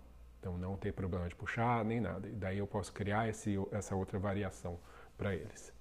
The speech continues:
tá? Essa, eu não sou contra guia retrátil, ahn, mas eu reconheço que ela pode ter efeitos negativos se não for usado com, de uma forma, com um propósito que, que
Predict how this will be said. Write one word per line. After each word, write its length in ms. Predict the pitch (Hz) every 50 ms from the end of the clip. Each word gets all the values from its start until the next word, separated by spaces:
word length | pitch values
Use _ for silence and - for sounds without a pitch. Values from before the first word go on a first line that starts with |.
| - - - - - - - - - - -
tá? 160 | 101 101 104 101 - - - - - - - - - - - - - - - - - - - - - - - - - -
Essa, 260 | 95 - - 110 95 98 98 - - - -
eu 160 | - - 110
não 120 | 113 120
sou 300 | 110 - - 117 113 110
contra 640 | 104 - - - 113 113 113 104 - 110 98 95 82 - - 170 - - 170 151
guia 180 | 98 98 95 92
retrátil, 600 | 98 90 - 95 95 98 95 95 - - 117 110 123 - - - - - - -
ahn, 560 | - 107 101 98 98 101 95 95 90 92 90 92 87 80 - - - - - - - - - - - - - - - - - - - - - -
mas 360 | 107 104 98 98 107 104 107
eu 160 | 110 104 104
reconheço 600 | 107 104 113 110 - 127 117 95 95 92 - - 107
que 200 | - - 107 95
ela 160 | 98 98 101
pode 260 | - - 107 95 87 -
ter 120 | - 107
efeitos 580 | 101 95 - - 98 95 95 - 117 101 - - - - - - - -
negativos 520 | 117 107 107 - - - 110 95 98 101
se 160 | - - - 107
não 160 | 110 113 113
for 160 | - - 120
usado 420 | 113 110 101 104 98 98 104 107
com, 400 | 104 - - 110 113 120 123 113 104 -
de 160 | - 107 98 104
uma 140 | 113 107
forma, 320 | - - 104 98 107 113 95
com 100 | - -
um 40 | 104
propósito 640 | 104 101 - - 95 92 95 - - - 117 113 120 - - - - -
que, 420 | - 107 101 101 98 95 92 117 - -
que 400 | - 98 92 92 90 90 95